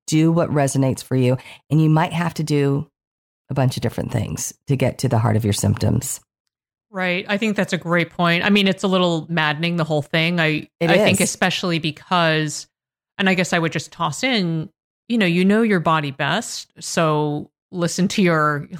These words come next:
Speaker 2: listen to your instincts a bit about it, because I think one of the big challenges is how nonspecific symptoms can be. And so I think they just often get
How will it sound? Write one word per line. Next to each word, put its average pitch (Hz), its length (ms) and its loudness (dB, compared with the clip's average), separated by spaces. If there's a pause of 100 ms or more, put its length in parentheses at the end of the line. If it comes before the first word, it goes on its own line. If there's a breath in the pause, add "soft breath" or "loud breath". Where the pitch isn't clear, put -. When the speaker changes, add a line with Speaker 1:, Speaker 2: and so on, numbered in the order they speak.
Speaker 2:
listen 208 240 0
to 240 80 0
your 208 120 2
instincts 214 480 -4
a 277 40 -2
bit 277 160 0
about 269 260 0
it, 277 120 -4
because 220 220 -8
I 196 80 2
think 190 260 -2
one 175 200 0
of 175 60 0
the 165 80 0
big 160 280 -4
challenges 175 600 -2
is 143 160 -4
how 151 500 0 (140)
nonspecific 156 840 -2
symptoms 160 460 -2
can 147 200 -4
be. 160 440 -2 (560 loud breath)
And 170 260 2
so 156 360 2
I 160 100 0
think 160 160 -4
they 156 240 -4 (260)
just - 220 -10 (120)
often 160 260 -2
get - 240 -4